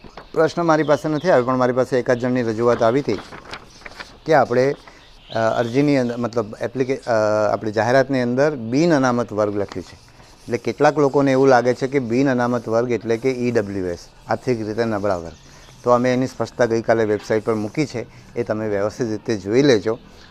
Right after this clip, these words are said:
અનામત વર્ગ એટલે કે એસ સી, એસ ટી, એસ સી, બી સી અને ઈ ડબલ્યુ એસ, બરાબર? અને બિન અનામત વર્ગ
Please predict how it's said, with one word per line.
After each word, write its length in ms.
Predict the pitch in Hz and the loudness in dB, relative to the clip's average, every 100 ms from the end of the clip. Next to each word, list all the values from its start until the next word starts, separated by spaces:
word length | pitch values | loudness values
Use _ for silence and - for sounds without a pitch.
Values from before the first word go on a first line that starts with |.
| - | -2
અનામત 400 | 127 151 156 135 | 2 4 4 4
વર્ગ 200 | 131 127 | 4 4
એટલે 240 | 120 120 | 2 0
કે 140 | 113 117 | 2 0
એસ 220 | 113 104 - | 0 -4 -6
સી, 220 | 131 123 135 - - - - - - | -6 -6 -8 -18 -20 -20 -20 -8 -4
એસ 240 | 113 - - | -4 -4 -6
ટી, 260 | 123 127 - - - - - - | -4 -6 -12 -20 -20 -20 -6 -2
એસ 120 | 123 | 0
સી, 140 | - 147 | 0 0
બી 160 | 117 | 0
સી 260 | 95 110 123 - - - - | -4 -8 -10 -16 -20 -20 -6
અને 260 | 117 131 - | -2 -2 -2
ઈ 100 | 143 | 0
ડબલ્યુ 340 | 123 98 95 90 | 0 -2 -4 -6
એસ, 340 | 82 - - - - - - - | -6 -12 -16 -20 -20 -20 -20 -4
બરાબર? 300 | 120 135 151 - - | 2 2 2 -6 -6
અને 140 | 120 | -4
બિન 300 | 113 127 180 | 0 2 4
અનામત 680 | 165 135 120 - 120 117 110 | 4 4 2 -2 -2 -4 0
વર્ગ 200 | 113 117 | 0 0